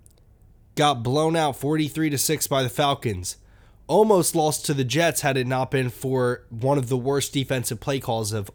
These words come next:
all time. They're seven and five. We have a better record than them. The Tennessee Titans, I can live with that. I can live with the Tennessee Titans being at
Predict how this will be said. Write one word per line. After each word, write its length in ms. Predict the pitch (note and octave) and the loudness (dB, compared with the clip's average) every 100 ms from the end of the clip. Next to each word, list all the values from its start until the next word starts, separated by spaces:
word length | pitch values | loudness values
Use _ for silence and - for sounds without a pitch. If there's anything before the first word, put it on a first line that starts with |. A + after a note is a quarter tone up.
| - | -8
all 180 | B2 G#2 | -6 -6
time. 540 | - C#3 G#2 G2 B2 - - - - - - - - - - - | -2 -2 -2 -6 -10 -12 -20 -20 -20 -20 -20 -20 -20 -20 -20 -2
They're 200 | C#3 E3+ | 0 2
seven 340 | - E3+ D#3+ | 4 4 4
and 100 | B2 | 0
five. 400 | - A2+ B2 C#3 A2+ | 0 0 0 -4 -6
We 180 | A2+ | -4
have 140 | A#2 G#2+ | -2 -2
a 40 | |
better 220 | G#2 A2 | -2 -2
record 280 | G#2+ G#2 G#2+ | -2 -4 -6
than 120 | G2+ | -6
them. 300 | F#2+ F#2 G#2 - - - - - - - - | -6 -6 -8 -10 -20 -20 -20 -20 -20 -20 -6
The 80 | E3+ | -4
Tennessee 480 | D#3+ G#3 A3 - G3+ | 0 2 2 2 -2
Titans, 640 | - G3 D#3+ A2 F#2+ - - - | 2 4 4 0 -6 -10 -12 -2
I 120 | G#3 A#3 | 0 2
can 240 | A3+ D#3 | 0 0
live 120 | A2+ | 0
with 180 | G#2+ - | -2 -4
that. 220 | A2 A#2+ | -6 -2
I 100 | F3 | -2
can 180 | F#3+ F#3+ | 0 2
live 160 | C#3+ C3 | 2 0
with 140 | C3 | -4
the 40 | |
Tennessee 460 | - D3 B2 - A#2 | -6 -4 -4 -4 -6
Titans 500 | C3 A#2 A2 A2 G2+ | -4 -6 -4 -6 -6
being 400 | A#2+ A#2+ A2+ A2+ | -4 -2 -4 -6
at 540 | A2 A2 G#2+ G#2+ - | -8 -6 -6 -6 -10